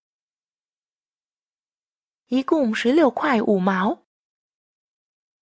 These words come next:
Trong trường hợp này, nếu thêm từ tiền phải để vào cuối, thành 一共十六块五毛钱。一共十六块五毛钱。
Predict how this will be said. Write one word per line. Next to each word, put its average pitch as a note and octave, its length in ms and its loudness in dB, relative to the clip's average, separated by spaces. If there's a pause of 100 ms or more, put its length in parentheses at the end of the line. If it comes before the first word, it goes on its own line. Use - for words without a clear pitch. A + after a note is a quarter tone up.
(2500)
Trong E4 180 -4
trường B3+ 180 0
hợp A3 220 0
này, G#3 260 0
nếu G#3 160 2
thêm G#3+ 220 -4
từ A3 220 0
tiền G#3 320 0
phải F#3+ 120 -6
để F3+ 140 0
vào F#3+ 220 0
cuối, G3 420 -2 (340)
thành G3 340 -4 (460)
一 A#3+ 120 -2
共 B3 320 0
十 A3+ 160 0
六 C#4 180 2
块 C4 300 -2
五 G#3+ 120 0
毛 F#3+ 220 0
钱。 G3+ 500 -8 (4000)
一 B3 140 -2
共 C4 280 0
十 A#3 200 -2
六 C#4+ 180 4
块 B3 320 -2
五 G#3 160 0
毛 G3 220 0
钱。 G3+ 500 -8